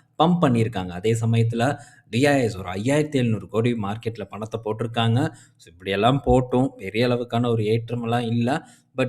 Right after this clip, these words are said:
டீசென்ட்டான ஒரு பாசிட்டிவ் க்ளோசிங் இன்னைக்கு நம்ம மார்க்கெட்ல ஏற்பட்டிருக்கு. So, இந்த வீடியோல நம்ம பல பங்குகள் பற்றியான அப்டேட் எல்லாம் வந்து பார்க்க போறோம். டக்கு டக்குன்னு வந்து பார்ப்போம். முதல்ல நம்ம பார்க்க போறது டாடா கெமிக்கல் கிட்ட இருந்து வந்த அப்டேட்.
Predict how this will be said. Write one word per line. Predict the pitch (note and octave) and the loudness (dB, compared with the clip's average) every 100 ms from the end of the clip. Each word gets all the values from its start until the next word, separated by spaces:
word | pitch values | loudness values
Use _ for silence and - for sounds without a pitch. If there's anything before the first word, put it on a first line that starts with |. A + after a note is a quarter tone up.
| - | -4
டீசென்ட்டான | A#2+ C#3 D3+ C#3+ D3 D3+ | 0 0 2 -2 0 0
ஒரு | C3+ | -2
பாசிட்டிவ் | B2 A#2+ B2 C3+ B2+ - | -2 -4 -2 -4 -4 -2
க்ளோசிங் | A2 A2+ C#3 | -2 0 -4
இன்னைக்கு | C#3 A#2+ D#3 E3 | -6 -10 -10 -10
நம்ம | B2 F#2 F2 | -14 -12 -12
மார்க்கெட்ல | F2+ F#2 G2 B2 | -12 -12 -12 0
ஏற்பட்டிருக்கு. | A#2 F2+ - F2+ F#2+ F2+ F2+ F#2 F2+ _ _ _ | 0 0 -10 -20 -20 -18 -16 -16 -18 _ _ _
So, | E3+ | -6
இந்த | F#3 G3 | -2 -2
வீடியோல | F#3+ F#3 F3+ D#3 | -2 -2 -2 -2
நம்ம | A#2+ A2+ | -4 -4
பல | A2 A2 A2+ | -4 -4 -4
பங்குகள் | A#2+ C#3 C#3 G#2+ | -2 0 0 -2
பற்றியான | F#2+ G#2 G#2+ | -4 -4 -2
அப்டேட் | G2 F2+ A#2 A2 | -4 -2 -2 -2
எல்லாம் | G#2 | -4
வந்து | G#2+ F#2+ | -6 -10
பார்க்க | - F#2+ F#2 | -12 -12 -12
போறோம். | F#2+ F#2+ - | -14 -14 -16
டக்கு | - G2 | -16 -12
டக்குன்னு | G2 A#2+ A2+ | -6 -4 -4
வந்து | G2+ | -6
பார்ப்போம். | F#2+ G#2 - A#2+ A2+ | -10 -10 -6 -6 -4
முதல்ல | A2+ A#2 | -2 -2
நம்ம | A#2 G2+ | -2 -6
பார்க்க | G#2 G#2 G2+ | -8 -10 -8
போறது | A2 G#2 A#2 | -8 -6 -6
டாடா | A#2 A2+ A2+ | -4 -4 -4
கெமிக்கல் | A#2 B2 B2+ C3 | 0 0 2 2
கிட்ட | A#2+ G2+ | 0 -10
இருந்து | G2+ G#2 | -12 -10
வந்த | G2+ F#2 | -14 -14
அப்டேட். | F2+ F#2 G#2+ G#2 A2 | -16 -6 -6 -2 -4